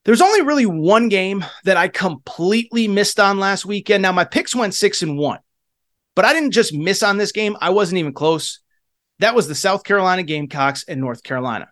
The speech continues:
Now, one, I just think Drake May might be better than I gave him credit for. I knew he had the tools. I knew he had the gifts. He is really good.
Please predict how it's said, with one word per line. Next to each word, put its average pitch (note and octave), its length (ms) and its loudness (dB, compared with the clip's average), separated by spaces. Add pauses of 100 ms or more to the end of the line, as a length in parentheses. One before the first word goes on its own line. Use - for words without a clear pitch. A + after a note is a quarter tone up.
(160)
Now, E3 220 2
one, G#3+ 420 0 (560)
I A3 100 0
just C#4+ 120 -4
think G3 160 -2
Drake F#3 240 -2
May F3+ 440 0
might F#3 200 0
be F#3 120 -4
better E3 340 0
than D#3+ 120 0
I E3 80 0
gave D#3 160 -2
him D3+ 60 -6
credit D3 260 0
for. B2 260 -10
I F3 140 2
knew G#3 220 -2
he A#3 160 2
had G3 140 2
the F#3 160 -4
tools. G3+ 540 0
I D3+ 100 -2
knew F#3 160 -4
he F#3+ 100 0
had E3+ 120 2
the C#3+ 60 -6
gifts. C#3 240 -2
He B3+ 240 -2
is D3+ 300 -8
really C#3+ 500 -2
good. C3+ 280 -6